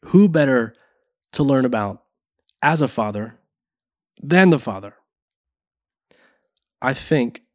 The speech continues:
and believe wholeheartedly that we have got to have a high importance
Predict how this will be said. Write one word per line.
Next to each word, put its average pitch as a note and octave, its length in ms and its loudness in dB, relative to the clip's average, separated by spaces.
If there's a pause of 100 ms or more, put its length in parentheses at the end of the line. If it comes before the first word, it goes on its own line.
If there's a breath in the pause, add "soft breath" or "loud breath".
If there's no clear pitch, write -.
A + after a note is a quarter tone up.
(140)
and A2+ 140 -6
believe A#2 640 -2
wholeheartedly E3 720 -4 (920)
that A#2 160 -12
we A#2+ 120 -6
have G#2+ 220 -8
got A#2+ 240 -2
to C#3 100 -8
have A2+ 460 -8
a - 80 -10
high A#2+ 420 -6
importance - 680 -8